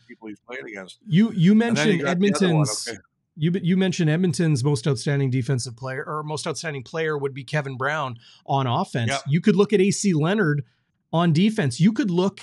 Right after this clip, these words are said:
Speaker 2: at, uh, Lucius Purifoy as their dime backer and returner often, um, as,
Speaker 1: Yep.
Speaker 2: as one of their most outstanding player nominees. Some
Speaker 1: I,
Speaker 2: of
Speaker 1: I
Speaker 2: those
Speaker 1: just think,
Speaker 2: D Bs,
Speaker 1: I
Speaker 2: they,
Speaker 1: just look
Speaker 2: they
Speaker 1: at that.
Speaker 2: deserve a little more
Speaker 1: No.
Speaker 2: respect.
Speaker 1: I,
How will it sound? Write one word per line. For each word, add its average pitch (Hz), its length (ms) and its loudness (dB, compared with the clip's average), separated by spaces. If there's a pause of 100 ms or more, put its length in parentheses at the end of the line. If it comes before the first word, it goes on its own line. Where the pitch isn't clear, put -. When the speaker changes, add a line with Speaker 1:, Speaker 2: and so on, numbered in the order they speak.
(100)
Speaker 2:
at, 160 500 -2 (120)
uh, 170 600 0
Lucius 196 380 0
Purifoy 220 560 -2 (480)
as 156 160 0
their 170 100 4
dime 185 280 2
backer 120 360 -2 (580)
and 160 180 0
returner 180 520 -2 (100)
often, 113 440 -6 (460)
um, 123 460 -2
as, 127 220 -2
Speaker 1:
Yep. - 120 -12
Speaker 2:
as 120 120 0
one 135 140 0
of 127 60 -2
their 123 100 0
most 120 260 -2
outstanding 117 380 -2
player 117 240 -2
nominees. 110 360 -2
Some 202 140 -2
Speaker 1:
I, 220 40 0
Speaker 2:
of 220 40 -2
Speaker 1:
I 240 40 0
Speaker 2:
those 214 100 0
Speaker 1:
just 147 100 2
think, 180 140 2
Speaker 2:
D 170 160 2
Bs, 131 160 -2
Speaker 1:
I 165 80 -2
Speaker 2:
they, 185 100 -2
Speaker 1:
just 156 140 0
look 165 80 -2
Speaker 2:
they 160 80 0
Speaker 1:
at 131 40 -4
that. 120 60 -4
Speaker 2:
deserve 185 160 0
a 170 60 -2
little 151 160 -2
more 139 100 -2
Speaker 1:
No. 123 60 -2
Speaker 2:
respect. - 400 -6 (840)
Speaker 1:
I, 147 140 -8